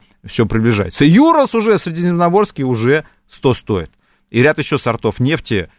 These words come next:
э, уже стоит сто. А, то есть в этом плане, м, э, ситуация с нефтью тоже достаточно, э,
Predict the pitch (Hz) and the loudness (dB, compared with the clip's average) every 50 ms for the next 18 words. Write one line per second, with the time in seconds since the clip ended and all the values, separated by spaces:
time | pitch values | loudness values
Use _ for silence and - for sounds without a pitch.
0 | _ _ _ _ - 95 95 - 120 113 120 127 120 - - 117 107 104 - - | _ _ _ _ -18 -14 -10 -8 -6 -4 -2 -4 -4 -4 -4 -4 -4 -4 -6 -10
1 | - 151 - - _ _ _ _ _ _ _ _ _ _ - 98 98 98 98 98 | -12 -12 -12 -12 _ _ _ _ _ _ _ _ _ _ -8 -4 0 0 2 2
2 | 98 98 95 92 92 90 87 87 85 82 - 82 - - - - - - - - | 2 2 2 0 0 -2 -2 -2 -4 -4 -6 -10 -12 -14 -18 -20 -20 -20 -20 -20
3 | - - - 113 107 - - - 127 123 123 190 - 233 214 196 - 190 208 214 | -20 -14 -8 -8 -6 -6 -8 -10 -8 -4 -2 0 0 0 0 0 0 0 0 0
4 | 220 214 208 196 185 175 165 151 135 127 127 123 120 113 110 107 107 104 101 98 | 0 -2 -2 -4 -4 -6 -6 -8 -10 -10 -10 -10 -8 -6 -6 -4 -4 -2 -2 -2
5 | 98 98 95 98 101 101 - - - - _ _ _ _ _ _ _ _ _ _ | -2 -4 -4 -6 -8 -10 -12 -14 -18 -20 _ _ _ _ _ _ _ _ _ _
6 | _ _ _ _ _ _ _ _ _ _ _ _ _ _ - - _ _ - - | _ _ _ _ _ _ _ _ _ _ _ _ _ _ -20 -20 _ _ -12 -10
7 | - 113 160 156 143 - - 123 - - 143 151 139 - - 113 - 160 139 113 | -4 0 0 0 0 0 -2 -6 -6 -6 -4 -6 -6 -6 -8 -8 -4 -4 -2 -2
8 | 98 98 92 - 90 90 90 92 90 110 - - 117 107 - - - 101 95 92 | -2 -6 -8 -8 -10 -14 -12 -10 -10 -10 -8 -6 -6 -6 -6 -6 -10 -10 -10 -10
9 | 90 92 - - 82 85 87 | -10 -12 -12 -12 -12 -12 -12